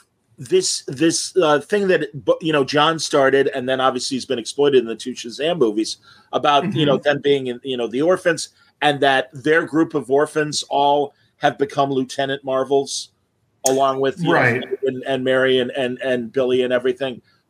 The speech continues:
Speaker 1: But I don't know, man. I, I, for me, it really is the, the, the Trinity. And I understand, listen, it's, it's three,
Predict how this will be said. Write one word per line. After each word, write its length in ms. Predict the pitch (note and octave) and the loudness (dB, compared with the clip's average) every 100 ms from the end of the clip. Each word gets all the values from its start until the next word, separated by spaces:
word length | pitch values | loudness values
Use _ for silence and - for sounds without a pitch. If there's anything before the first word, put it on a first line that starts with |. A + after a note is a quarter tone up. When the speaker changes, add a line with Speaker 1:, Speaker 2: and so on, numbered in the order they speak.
| _ | _
Speaker 1:
But 300 | F3 E3+ E3+ - _ _ _ - | 0 0 -2 -18 _ _ _ -6
I 140 | G#3+ | -2
don't 120 | A#3 D#3+ | 0 0
know, 140 | A#2+ | -2
man. 300 | A2+ C#3+ D3+ | -4 -4 -2
I, 220 | D3+ E3+ - | -2 -2 0
I, 180 | E3 E3 | -2 -2
for 200 | - F3 | -2 -2
me, 140 | F#3 | 0
it 100 | A3 | 0
really 300 | E3 F#3 E3+ | 2 2 2
is 220 | F3 E3 | 0 -2
the, 280 | C3+ C#3+ C#3+ | 0 2 2
the, 240 | C#3 D3+ C3 | 0 -2 -2
the 100 | D3 | -8
Trinity. 680 | D#3 E3+ A3 A#3 B2 C3 - _ - | -8 -6 -2 0 0 -2 -10 _ -6
And 120 | A#3 | 0
I 160 | C4 C#4+ | 2 2
understand, 420 | C4 - C#4+ A#3 | 0 -2 0 2
listen, 340 | G3+ A3+ D3+ A2 | 2 2 -2 -2
it's, 300 | C#3 - - | -4 -4 -4
it's 180 | E3 - | -4 -4
three, 480 | - F3+ G3+ G3+ | 0 0 0 -2